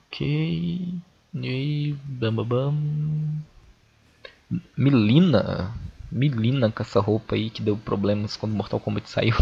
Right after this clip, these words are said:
<laughs> Tudo bem. Então tá, Milena. Ah, zero a zero, lembrando que o Corbricus agora ganha três lutas e ele vence o torneio, né? Olha esse combo do Cabal. Excelente tete ali por parte do Fox.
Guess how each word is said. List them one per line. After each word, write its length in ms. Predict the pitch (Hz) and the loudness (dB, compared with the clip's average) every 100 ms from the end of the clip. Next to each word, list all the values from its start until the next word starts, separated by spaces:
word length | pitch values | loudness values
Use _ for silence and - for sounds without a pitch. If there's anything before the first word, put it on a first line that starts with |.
| 156 - 143 | 6 6 2
<laughs> 380 | - 233 - - | 4 2 2 4
Tudo 180 | 175 | 4
bem. 160 | 117 92 - - | 6 2 -4 0
Então 160 | - 202 | 4 6
tá, 160 | 127 | 6
Milena. 500 | 139 139 110 135 160 - - - - - | 6 2 2 2 0 -4 -18 -20 -20 0
Ah, 400 | 117 107 101 101 | 4 6 6 2
zero 220 | 104 135 147 | 6 8 8
a 60 | |
zero, 240 | 120 135 143 | 8 4 4
lembrando 340 | 110 107 107 | 2 2 0
que 140 | - | -2
o 20 | 113 | -2
Corbricus 460 | 117 110 107 110 | 0 0 0 2
agora 240 | 104 101 107 | 4 4 4
ganha 180 | 104 | 2
três 300 | 101 127 147 | 2 2 0
lutas 380 | 117 123 135 123 | 0 0 0 0
e 120 | 107 | 0
ele 140 | 104 107 101 | 0 0 0
vence 320 | 110 139 - | 2 2 0
o 40 | |
torneio, 380 | - 98 113 143 | -4 -2 0 0
né? 140 | 131 - - - | -2 -6 -14 4
Olha 180 | 113 113 | 4 4
esse 160 | - | 0
combo 420 | 101 110 113 127 | -2 0 0 0
do 140 | 123 110 | -2 -2
Cabal. 500 | - 98 101 123 - - _ _ _ _ _ - - | 0 2 2 0 -4 -20 _ _ _ _ _ -10 0
Excelente 520 | 135 175 151 - - | 2 6 4 4 2
tete 340 | - 127 147 | 6 6 6
ali 100 | 117 | -2
por 140 | 117 110 | -2 -2
parte 300 | - 110 113 | 0 0 -2
do 120 | 117 | -4
Fox. 640 | - - - - - - | -6 -2 0 0 -2 -18